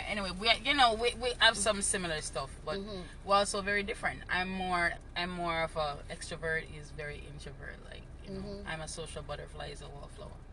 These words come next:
Speaker 2: Mm-hmm.
Speaker 1: But that's fine because, like, when I, like, together we have this. He's very calm,
Speaker 2: Right.
Speaker 1: and I'm very, like, <gasps> me cuss you off quick, quick, and him calm.
Speaker 2: Mm-hmm.
Speaker 1: So then, you know, me need that calm in my life. So with Aries, and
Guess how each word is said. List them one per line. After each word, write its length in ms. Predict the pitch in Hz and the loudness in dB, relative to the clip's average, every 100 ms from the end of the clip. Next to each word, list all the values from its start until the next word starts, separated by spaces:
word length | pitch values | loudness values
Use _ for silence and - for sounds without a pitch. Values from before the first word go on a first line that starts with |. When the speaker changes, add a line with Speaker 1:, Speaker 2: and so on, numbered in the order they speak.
| - | -10
Speaker 2:
Mm-hmm. 400 | 202 202 214 190 180 | -8 -6 -4 -4 -2
Speaker 1:
But 200 | 175 160 | 0 4
that's 220 | 196 - | 2 2
fine 320 | 220 233 175 | -2 -2 -4
because, 580 | 165 170 160 139 - - - - - - - - - | -2 0 0 -2 -10 -10 -12 -12 -12 -12 -12 -12 0
like, 180 | 202 196 - - - - | 4 4 2 -10 -12 -4
when 220 | 175 240 226 | 4 4 6
I, 220 | 208 214 190 | 6 4 4
like, 180 | 208 - | 2 2
together 420 | 247 214 208 214 | 0 2 6 6
we 120 | 196 | 8
have 180 | 208 180 | 6 6
this. 280 | 175 - - - | 2 -4 -6 -8
He's 180 | 220 247 | -4 0
very 200 | 180 196 | 4 4
calm, 340 | 196 160 147 214 - - 202 | 4 0 -2 -6 -10 -12 -8
Speaker 2:
Right. 140 | 180 | -4
Speaker 1:
and 120 | 175 | 2
I'm 160 | 180 180 | 4 4
very, 240 | 180 170 | 2 2
like, 200 | 160 160 - - - - | 2 0 -2 -8 -8 -10
<gasps> 300 | - - - | -14 -10 -6
me 160 | 151 - | -4 2
cuss 260 | 262 220 | 4 6
you 60 | 220 | 8
off 220 | - - | 8 6
quick, 180 | 254 214 | 2 2
quick, 200 | 233 180 - | 2 0 -2
and 100 | 160 | -6
him 80 | 160 | -6
calm. 320 | - 151 190 | -2 -2 0
Speaker 2:
Mm-hmm. 240 | 180 196 202 | -4 -6 -6
Speaker 1:
So 120 | 220 | -2
then, 140 | - | -2
you 60 | 294 | 0
know, 100 | 285 | 0
me 140 | 262 247 | 0 0
need 220 | 240 220 | 0 6
that 160 | 208 - | 6 6
calm 320 | 208 196 196 | 4 4 4
in 60 | 190 190 | 0 0
my 60 | |
life. 360 | 185 170 170 175 | 4 4 4 0
So 260 | - 180 160 - | -2 -4 -4 -2
with 160 | 208 202 | -2 0
Aries, 560 | 202 214 208 202 190 - | 0 2 2 2 0 0
and 360 | 175 175 175 | 0 0 -2